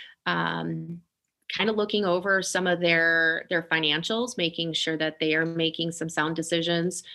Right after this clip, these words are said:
um, making sure that morally and ethically we align with one another so that we know that we're sort of headed in the same direction and that we can support each other in that, in that way.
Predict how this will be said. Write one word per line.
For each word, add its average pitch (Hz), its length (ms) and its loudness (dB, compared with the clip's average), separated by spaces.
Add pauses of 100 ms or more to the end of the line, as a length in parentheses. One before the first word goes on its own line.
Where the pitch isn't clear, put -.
(420)
um, 160 480 -2 (100)
making 220 380 4
sure 202 280 4
that 175 800 2 (640)
morally 208 600 6
and 175 220 4
ethically 185 840 6
we 190 180 6
align 180 460 6
with 160 200 2
one 165 180 2
another 160 340 4
so 170 180 0
that 156 200 2
we 175 120 2
know 170 180 6
that 160 200 2
we're 170 140 2
sort 165 240 0
of 160 120 2
headed 160 280 4
in 156 120 4
the 156 100 2
same 156 320 2
direction 247 560 2
and 190 120 4
that 156 120 2
we 165 120 4
can 165 140 -2
support 151 500 -2
each - 180 -2
other - 220 0
in - 80 0
that, - 160 0 (240)
in 180 100 -4
that 165 180 -2
way. 180 240 -4